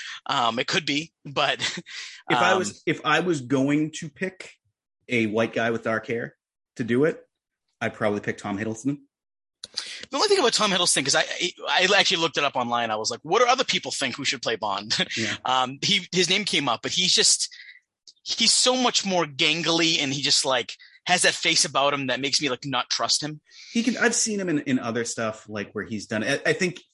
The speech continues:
Speaker 2: you s-, like, you see him and he's, he's Loki
Speaker 1: He's
Speaker 2: for a lot
Speaker 1: Loki,
Speaker 2: of people,
Speaker 1: right, right.
Speaker 2: you
Speaker 1: It's
Speaker 2: know,
Speaker 1: tough,
Speaker 2: but I
Speaker 1: yeah.
Speaker 2: think he, he has the,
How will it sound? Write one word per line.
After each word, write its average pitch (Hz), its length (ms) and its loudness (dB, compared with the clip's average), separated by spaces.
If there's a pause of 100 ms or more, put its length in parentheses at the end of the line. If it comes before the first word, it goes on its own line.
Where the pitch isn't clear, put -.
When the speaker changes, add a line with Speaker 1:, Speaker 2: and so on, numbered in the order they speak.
(460)
Speaker 2:
you 143 100 0
s-, - 220 0
like, 135 200 2
you 123 60 -2
see 139 240 2
him 117 160 2
and 104 100 -2
he's, - 300 -10
he's 101 220 -14
Loki - 440 -8
Speaker 1:
He's 180 140 0
Speaker 2:
for 180 60 6
a - 60 6
lot 110 160 2
Speaker 1:
Loki, 104 40 -2 (100)
Speaker 2:
of - 60 -4
people, 98 120 -8
Speaker 1:
right, - 20 -6 (120)
right. 90 60 0
Speaker 2:
you 120 40 2
Speaker 1:
It's 113 80 4
Speaker 2:
know, 107 60 2
Speaker 1:
tough, 101 180 -2
Speaker 2:
but 143 140 2
I 143 60 2
Speaker 1:
yeah. 131 100 -2
Speaker 2:
think 139 120 -2
he, 139 260 -4
he 151 220 -2
has 123 300 0
the, 104 300 -6